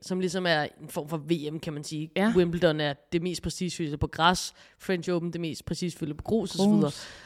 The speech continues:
Speaker 1: Og der er, det er lidt det samme i bordfodbold, fordi der er fem forskellige bordtyper,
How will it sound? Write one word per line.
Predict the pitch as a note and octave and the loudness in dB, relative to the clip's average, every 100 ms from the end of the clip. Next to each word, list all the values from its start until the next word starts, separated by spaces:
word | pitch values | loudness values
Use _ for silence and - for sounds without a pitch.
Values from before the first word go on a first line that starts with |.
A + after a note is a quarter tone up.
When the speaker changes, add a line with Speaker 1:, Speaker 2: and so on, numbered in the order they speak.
| - | -4
Speaker 1:
Og | G3 A3+ | 2 6
der | A#3 - | 6 8
er, | E3+ | 4
det | G#3+ A#3+ | 4 2
er | A#3+ | 0
lidt | A#3 | 0
det | A3+ | -2
samme | G#3 G3+ | 0 0
i | |
bordfodbold, | F#3 F#3+ G3 G3 - | 2 2 4 2 0
fordi | G3 | 0
der | F#3+ | 4
er | F3+ F#3 | 6 4
fem | - G#3+ F#3 | 4 0 0
forskellige | - F#3+ F#3 | -4 -2 0
bordtyper, | - A3 A#3+ B3 G#3 F#3+ | 2 2 2 0 0 -2